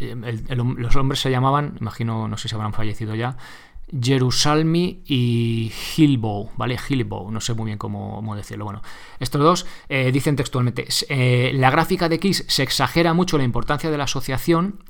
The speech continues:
pero el gráfico completo muestra que hay una asociación estadísticamente significativa entre am-, entre ambas variables. Esto significa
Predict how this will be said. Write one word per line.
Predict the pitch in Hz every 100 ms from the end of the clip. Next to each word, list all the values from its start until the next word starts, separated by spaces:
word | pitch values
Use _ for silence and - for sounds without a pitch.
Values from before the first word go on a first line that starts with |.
| -
pero | 123
el | 117
gráfico | 131 156 151
completo | 147 147 151
muestra | 147 151 - 147
que | 135
hay |
una | 139
asociación | 131 135 135 151 143
estadísticamente | 139 - 117 147 - 175 160 156 139
significativa | 139 131 120 123 113 117 156 160
entre | 147 123 123
am-, | 131 131 -
entre | 117 120
ambas | 135 147 123
variables. | 117 113 98
Esto | - -
significa | - 165 151 170 160 175